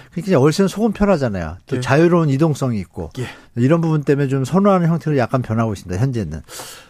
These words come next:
Speaker 2: 지에스 건설에서 이렇게
Speaker 1: 네.
Speaker 2: 철근 안 넣어가지고 순살 자의라는 이런 얘기 있습니다. 침수 막 돼가지고 침수 자의라는 얘기도 있고 그런데
Speaker 1: 네, 네.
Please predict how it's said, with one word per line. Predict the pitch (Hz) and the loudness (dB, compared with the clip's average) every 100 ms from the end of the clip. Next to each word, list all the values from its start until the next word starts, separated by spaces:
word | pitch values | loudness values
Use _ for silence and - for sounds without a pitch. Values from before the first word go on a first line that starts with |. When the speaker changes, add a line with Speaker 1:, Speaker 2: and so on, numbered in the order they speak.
| _ | _
Speaker 2:
지에스 | - 208 269 - - | -2 4 6 4 2
건설에서 | 247 233 196 208 180 156 135 139 147 | 2 2 2 2 2 2 2 2 2
이렇게 | 143 - | 0 -2
Speaker 1:
네. | |
Speaker 2:
철근 | 87 - 320 359 | 0 2 4 6
안 | 226 175 | 4 4
넣어가지고 | 202 180 160 139 139 | 4 4 2 0 -2
순살 | - 240 240 233 | 0 2 2 2
자의라는 | 175 156 170 156 135 | 2 4 4 4 2
이런 | 131 151 135 | 0 0 0
얘기 | 127 127 | -2 -4
있습니다. | 127 156 143 120 | -6 -6 -4 -4
침수 | - 226 214 208 | -2 -2 -2 -2
막 | 147 - | -2 -2
돼가지고 | 160 160 139 120 127 | 0 0 0 -4 -4
침수 | - 220 196 | -4 -4 -2
자의라는 | 190 165 143 131 | 0 2 2 0
얘기도 | 127 127 143 | 0 -2 -2
있고 | 117 - 127 | -4 -2 -4
그런데 | 120 120 113 127 147 | -2 -2 0 2 4
Speaker 1:
네, | 135 | 4
네. | 127 92 127 95 | 2 2 0 -2